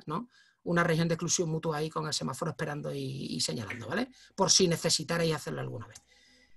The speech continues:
Eh, aquí está la funcioncita esta ya de granada, ¿no? La de la, la attacker.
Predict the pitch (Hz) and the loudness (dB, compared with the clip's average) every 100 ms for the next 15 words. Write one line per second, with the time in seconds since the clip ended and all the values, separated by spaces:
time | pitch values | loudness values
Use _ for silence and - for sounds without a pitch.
0 | - 196 180 180 175 175 165 - 175 170 | -4 2 6 8 6 6 4 4 2 2
1 | 190 226 196 165 143 143 160 170 185 185 | 4 6 6 4 -2 -4 -2 0 0 2
2 | 175 190 139 135 131 156 208 202 233 - | 4 4 4 -4 -2 0 0 0 -4 -6
3 | 123 139 135 139 131 131 202 226 339 | -8 -6 -8 -6 -6 0 2 2 -2